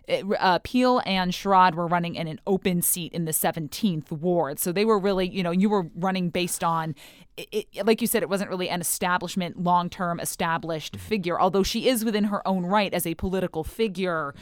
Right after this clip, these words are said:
Speaker 1: uh, a well-established individual.
Speaker 2: Right.
Speaker 1: She was on, uh, Claire McCaskill's staff for, for a bit. So in that sense, yes, she may be, quote-unquote,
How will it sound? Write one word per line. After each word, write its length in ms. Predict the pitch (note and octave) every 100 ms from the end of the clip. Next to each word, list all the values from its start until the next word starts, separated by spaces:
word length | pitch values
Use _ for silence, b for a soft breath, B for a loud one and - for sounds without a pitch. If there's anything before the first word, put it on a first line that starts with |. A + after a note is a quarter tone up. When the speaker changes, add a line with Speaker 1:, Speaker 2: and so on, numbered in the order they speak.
| B B -
Speaker 1:
uh, 280 | F#3 E3+ D3+ -
a 100 | G#3+
well-established 840 | G3+ G#3+ G3 - F#3+ F3+ E3 D#3+
individual. 540 | F3+ E3+ C#3+ G2 D#3+ C#3
Speaker 2:
Right. 80 | D#3
Speaker 1:
She 100 | F3
was 160 | E3+
on, 240 | E3 D#3+ C3+
uh, 160 | C#3
Claire 180 | - F#3
McCaskill's 560 | E3+ G#3 F3+ - D#3 -
staff 340 | E3 D3 C#3+
for, 300 | E3 D#3 D3+ -
for 320 | E3+ D#3+ D3+
a 80 | E3
bit. 320 | - D3+ -
So 380 | - G3 F3+ D#3+ B A3+ -
in 140 | G3+
that 220 | A3 -
sense, 300 | - G#3+ -
yes, 360 | F#3 F#3+ F#3+ -
she 180 | - G3+
may 160 | F#3 F3+
be, 120 | F3
quote-unquote, 560 | - F#3+ F3 - D#3+